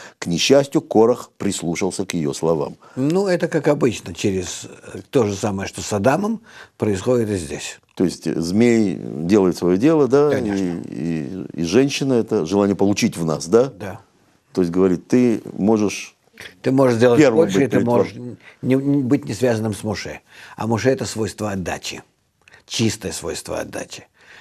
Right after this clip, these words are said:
Speaker 2: И поэтому, когда Корах отрывается от этого, то он уже не может ни с казной, ни с чем иметь дело.
Speaker 1: Так вот.
Speaker 2: То есть казна имеется в виду эгоистические силы,
Speaker 1: Мгм.
Speaker 2: которые ты можешь постепенно превратить в альтруистические.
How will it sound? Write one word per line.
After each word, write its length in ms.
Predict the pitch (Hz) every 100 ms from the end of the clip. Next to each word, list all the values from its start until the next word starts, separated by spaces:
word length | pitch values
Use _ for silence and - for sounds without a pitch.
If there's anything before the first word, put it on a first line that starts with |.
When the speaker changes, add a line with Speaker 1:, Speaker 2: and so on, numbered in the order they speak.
| -
Speaker 2:
И 80 | -
поэтому, 420 | 90 113 107 104
когда 320 | 95 98 107 98
Корах 360 | 110 104 95
отрывается 760 | 98 107 104 117 165 202 - 98
от 100 | 92
этого, 340 | 85 82 80 - - -
то 120 | - 107
он 120 | 107
уже 180 | 95 101
не 100 | 104
может 460 | 110 113 98 - _ _ _
ни 80 | 104
с 80 | 95
казной, 320 | 113 101 120
ни 80 | 104
с 40 |
чем 220 | 90 101 95
иметь 200 | 90 80
дело. 300 | - - - _ _ _ - - - - -
Speaker 1:
Так 160 | 117 -
вот. 120 | 143
Speaker 2:
То 60 |
есть 120 | 120 -
казна 420 | - 127 131 151
имеется 300 | 123 117 123
в 40 |
виду 180 | 117 131
эгоистические 720 | 110 120 110 120 - - 117
силы, 420 | - 95 87 85 -
Speaker 1:
Мгм. 280 | 85 80 78
Speaker 2:
которые 320 | 104 98 98
ты 100 | 92
можешь 280 | 104 123 117 _ _
постепенно 580 | - - 139 - 113 117
превратить 640 | - 92 92 87 87 - _ _ _ _
в 320 | - 87 85 90
альтруистические. 840 | 87 87 90 - - - - -